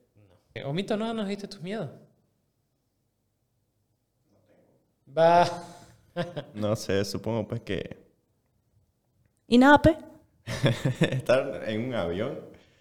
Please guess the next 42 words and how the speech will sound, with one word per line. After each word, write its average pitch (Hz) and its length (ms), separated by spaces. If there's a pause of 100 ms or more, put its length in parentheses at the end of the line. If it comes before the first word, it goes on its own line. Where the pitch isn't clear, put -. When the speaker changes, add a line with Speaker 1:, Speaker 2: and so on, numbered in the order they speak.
(120)
Speaker 1:
Ajá. 135 240
Speaker 2:
y 95 260
que 87 140
empiece 87 420
como 101 200
a - 20
explotar, 107 480
¿no? 107 240
Y 131 140
vos 113 180
ahí 107 120
Speaker 1:
<laughs> 113 60
Speaker 2:
sentado 262 760
pensando 113 480
en, - 200
"¿qué - 140
hice?". - 400 (720)
Speaker 1:
Puta, 175 640
sí, 190 500
o 151 100
sea, 156 400
y 160 140
ya 208 140
lo 214 100
Speaker 3:
Mm. - 40
Speaker 1:
hablamos, 160 480
creo 185 220
que 165 140
morir 165 760
y 170 260
ese 190 220
tiempo 190 460
hasta 156 240
que, 139 440 (100)
o 170 80
sea, 165 160
que 170 100
sabes 190 320
que 220 100
vas 190 140
a 233 60
morir, 196 680